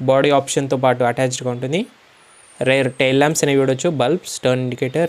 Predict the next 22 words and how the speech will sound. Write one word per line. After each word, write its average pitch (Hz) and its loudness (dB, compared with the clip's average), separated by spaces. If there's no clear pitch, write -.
రివర్స్ 123 -2
లైట్ 165 -2
and 113 -8
రిఫ్లెక్టర్. 127 -4
రేర్ 185 2
సస్పెన్షన్ 185 0
కూడా 170 4
మీకు 160 0
లీఫ్ 180 2
స్ప్రింగ్ 156 0
torsion 135 2
beam 139 4
with 135 0
రేర్ 139 4
యాక్సిల్ 139 0
అటాచ్డ్ 151 0
మౌంటెడ్‌గా 131 0
అయితే 123 -2
చూడొచ్చు 120 -4
రేర్ 127 2
వీల్ 123 0
డ్రైవ్‌గా. 117 -4